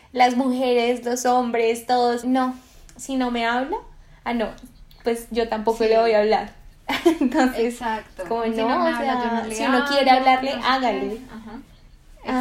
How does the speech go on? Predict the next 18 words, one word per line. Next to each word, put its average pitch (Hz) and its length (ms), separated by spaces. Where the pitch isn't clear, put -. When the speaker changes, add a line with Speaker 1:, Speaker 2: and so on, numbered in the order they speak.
Speaker 2:
Exactamente, 196 500
total. 196 380
Yo 220 80
siento 240 300
que 269 120
uno 233 200
tiene 214 260
que 226 100
ser 226 160
muy 202 200
genuino. 185 460
Lo 269 120
que 285 120
tú 302 100
dices, 226 260
muy 208 220
auténtico. 208 680
Speaker 1:
Sí. - 60